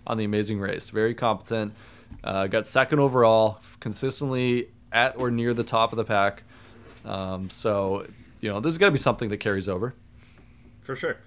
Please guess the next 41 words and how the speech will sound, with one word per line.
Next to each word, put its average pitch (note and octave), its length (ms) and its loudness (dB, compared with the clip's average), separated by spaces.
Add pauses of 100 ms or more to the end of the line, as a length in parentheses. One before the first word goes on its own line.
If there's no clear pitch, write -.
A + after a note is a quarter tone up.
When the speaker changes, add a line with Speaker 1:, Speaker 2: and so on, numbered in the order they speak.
(440)
Speaker 2:
Um, C3+ 500 4
Leo G3+ 320 6
and D3+ 160 4
Tiffany, C3 400 0
I A2 100 2
thought, A#2+ 440 0
<laughs> - 0 -
was C3+ 360 0
a A2+ 460 2
quizzical C#3 640 0
and C3 100 0
hilarious B2+ 640 0
pairing A#2 480 -2
as G2+ 220 -6
well. G#2+ 440 -4 (540)
Um, D3 280 -2 (420)
this - 240 0
Speaker 1:
Yeah. B2+ 180 8
Speaker 2:
Leo D#3 340 12
guy, C3 360 8
man, B2 380 6
why D#3 200 8
is G4+ 160 10
he F4 120 4
<laughs> - 0 -
telling F#3+ 520 6
Tiffany D3+ 580 4
to C3 80 2
look C#3+ 260 2
at D#3 160 4
the C3+ 120 4
heights C3+ 580 2 (280)
while C#3+ 200 8
she's, F3+ 360 0
like, D#3 200 6
up? C#3+ 280 -2
Like, D#3 180 6
what F#3 240 2
is A#3 140 -2
his C#3+ 260 -8
deal? G2+ 520 -10